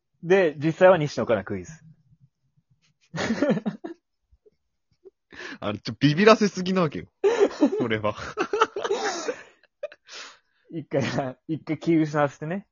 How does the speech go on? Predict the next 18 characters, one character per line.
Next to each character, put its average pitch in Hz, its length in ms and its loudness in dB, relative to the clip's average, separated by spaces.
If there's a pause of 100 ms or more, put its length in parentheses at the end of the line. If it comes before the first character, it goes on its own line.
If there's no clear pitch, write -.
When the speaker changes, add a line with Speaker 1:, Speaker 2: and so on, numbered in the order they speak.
(160)
Speaker 1:
ク - 100 -2
ロ 151 100 6
ロ 143 100 4
ホ 139 160 0
ル 113 80 -2
ム 101 120 -6
と - 100 -10
か - 80 -10
で - 60 -8 (160)
吸 - 200 -6
わ 113 100 4
せ 110 60 0
て。 185 40 8
Speaker 2:
わ 180 100 8
ざ 160 120 4
わ 135 180 6
ざ。 104 160 -8
<laughs> - 60 -4